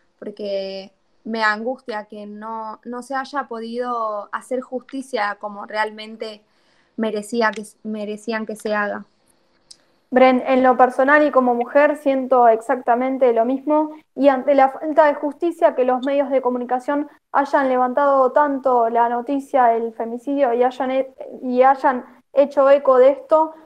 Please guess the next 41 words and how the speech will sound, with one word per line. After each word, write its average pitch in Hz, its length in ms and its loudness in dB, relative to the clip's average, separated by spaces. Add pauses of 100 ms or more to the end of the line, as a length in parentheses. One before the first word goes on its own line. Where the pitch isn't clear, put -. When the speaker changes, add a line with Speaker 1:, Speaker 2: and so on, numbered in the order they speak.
(160)
Speaker 2:
la 262 160 4
verdad 262 260 4
que 285 200 2
sirvió 262 400 2
como 254 280 0
consuelo, 254 1040 4 (120)
un 285 160 -2
consuelo 285 1040 4 (340)
inmediato 269 760 2
para 254 240 4
los 247 180 4
familiares 262 600 0
y 247 40 -6
para 226 200 0
los 233 220 -2
amigos 240 340 -2
de 233 180 -2
María 226 300 0
Soledad. 226 340 -2 (1200)
Speaker 1:
Sí, 226 300 -4
sin 208 200 -6
lugar 214 280 2
a 214 100 0
dudas. 208 560 -10
Eh, 196 580 -16 (260)
si - 180 -8
el 226 120 -4
periodismo 233 560 -4
no 247 140 -4
hubiese 254 400 -2
difundido 226 600 -4
las 226 240 -6
imágenes 226 520 -8
de 208 80 -10
la 196 120 -8
marcha, 226 580 0
los 196 120 -18
comentarios 208 500 -16
críticos 226 500 -16
del 202 140 -20
hecho, 233 320 -18